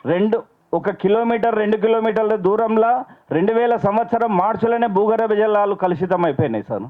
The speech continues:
అప్పుడు ఆ తర్వాత మూడు కిలోమీటర్ల దూరంలో నేను నీళ్ళు వేస్తా అని చెప్పేసేసి ఆ రాత్రి ప్రామిస్ చేసి పొద్దుగాలనే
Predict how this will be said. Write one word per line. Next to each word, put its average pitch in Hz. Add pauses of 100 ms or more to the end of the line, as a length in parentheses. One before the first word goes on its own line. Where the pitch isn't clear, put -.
(580)
అప్పుడు 151 (480)
ఆ 220
తర్వాత 233 (760)
మూడు 214
కిలోమీటర్ల 254
దూరంలో 247
నేను 247
నీళ్ళు 233
వేస్తా 226
అని 208
చెప్పేసేసి 202
ఆ 190
రాత్రి 180
ప్రామిస్ 175
చేసి 185
పొద్దుగాలనే 175